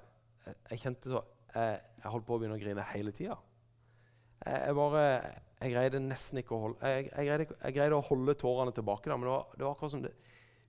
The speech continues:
uansett hva han sa, når han snakket om ungdom, når han snakket om, om, eh, det å gi sitt liv for ungdom, og når han snakket om alle, jeg kjente at det, og så synes jeg det var, jeg synes det var så flaut. Jeg synes det var så flaut, jeg tørte ikke å be-,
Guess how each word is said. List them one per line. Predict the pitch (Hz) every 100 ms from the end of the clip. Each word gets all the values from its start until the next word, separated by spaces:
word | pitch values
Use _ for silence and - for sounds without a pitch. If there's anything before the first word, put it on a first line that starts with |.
| -
uansett | 160 - 165 -
hva | 135
han | 123
sa, | 131
når | 120 117
han | -
snakket | 139 - 135
om | - 127
ungdom, | 123 113 120
når | 113
han | 113
snakket | 139 - 135
om, | 120 - - - - - 117
om, | 117 117
eh, | 113 107 110 113
det | 135
å | 120
gi | 110 139
sitt | - 110
liv | 131 127
for | 110 113
ungdom, | 113 117 123 107
og | 98
når | 110
han | 117 127
snakket | 127 -
om | 131 127
alle, | 120 - - _
jeg | - 131
kjente | 131 147
at | -
det, | -
og | 120
så | 135 127
synes | - 127
jeg | 127
det | 117
var, | 120
jeg | 131
synes | 147
det | 131
var | 123
så | 113
flaut. | - 220 - - - _ _ _ _ _
Jeg | 117
synes | 135
det | 151
var | 139
så | -
flaut, | 151 175 175
jeg | 135 -
tørte | 143 - -
ikke | 135
å |
be-, | 117